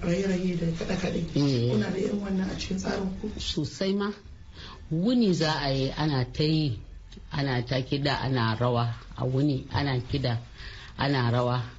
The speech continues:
Speaker 2: ana kiɗi, ana rawa. Sosai wannan za a yi shi. Kuma in dai an kawo yarinya, za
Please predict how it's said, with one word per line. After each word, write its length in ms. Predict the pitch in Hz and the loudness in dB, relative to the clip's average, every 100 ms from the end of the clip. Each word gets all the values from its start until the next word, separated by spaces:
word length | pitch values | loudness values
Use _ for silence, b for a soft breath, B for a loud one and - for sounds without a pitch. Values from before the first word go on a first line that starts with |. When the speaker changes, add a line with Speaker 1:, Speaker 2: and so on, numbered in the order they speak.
| - | -10
Speaker 2:
ana 320 | - 156 139 127 | -2 0 0 0
kiɗi, 480 | 151 143 135 117 - | 0 0 0 -2 -4
ana 320 | 139 139 117 | 0 2 2
rawa. 300 | 110 120 107 - - - - - - - - B B B B B | 2 2 2 -2 -14 -20 -20 -20 -16 -16 -16 B B B B B
Sosai 680 | - 120 113 170 175 165 - | -2 -2 0 2 2 0 -2
wannan 360 | 160 160 131 135 | 2 2 4 2
za 160 | 143 123 | 2 0
a 60 | 98 | 0
yi 160 | 127 | 0
shi. 220 | 117 - - - - B B B B - | -2 -4 -8 -10 -16 B B B B 0
Kuma 440 | 185 180 180 180 - - - - - | 2 4 2 -2 -10 -18 -16 -14 -2
in 180 | 180 185 | 2 4
dai 100 | 180 | 4
an 160 | 175 175 | 2 2
kawo 260 | 180 175 | 2 2
yarinya, 680 | 175 170 170 175 175 147 117 - - - - B B - 135 | 4 2 4 4 4 4 0 -4 -12 -18 -16 B B -8 -4
za 180 | 131 165 | 0 2